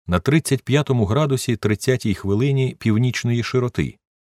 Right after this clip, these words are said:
і на шістдесят першому градусі двадцятій хвилині західної довготи,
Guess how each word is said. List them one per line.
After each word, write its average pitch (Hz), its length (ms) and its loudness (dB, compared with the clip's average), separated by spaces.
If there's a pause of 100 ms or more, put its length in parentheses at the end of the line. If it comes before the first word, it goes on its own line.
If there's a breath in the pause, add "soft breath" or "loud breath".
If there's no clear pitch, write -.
(200)
і 85 60 0
на 78 120 2
шістдесят 78 480 -2
першому 101 440 -2
градусі 101 420 -2
двадцятій 87 600 0
хвилині 110 540 -2
західної 104 600 0
довготи, 110 580 -2